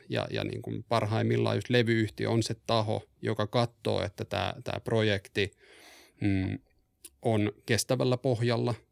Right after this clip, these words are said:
se kehittyy, se, se vie artistia eteenpäin ja, ja artisti saa keskittyä vaan sen musiikin tekoon.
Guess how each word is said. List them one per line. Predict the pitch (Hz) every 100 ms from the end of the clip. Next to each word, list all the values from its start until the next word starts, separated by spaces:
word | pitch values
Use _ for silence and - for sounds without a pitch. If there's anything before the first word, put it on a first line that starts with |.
| _
se | -
kehittyy, | 98 113 107 110 _ - 117 107 104
se, | - 104 98
se | - 104
vie | 117
artistia | 104 110 110 104 98 - 107 -
eteenpäin | 131 120 110 104 101 107 101 101 - _ 117
ja, | 104 - -
ja | 123
artisti | - 110 110 110 104 113
saa | - 120 107
keskittyä | - 110 - - - 104 98
vaan | 104 98
sen | 101 107
musiikin | 107 104 95 107 104
tekoon. | 95 98 - 104 90 87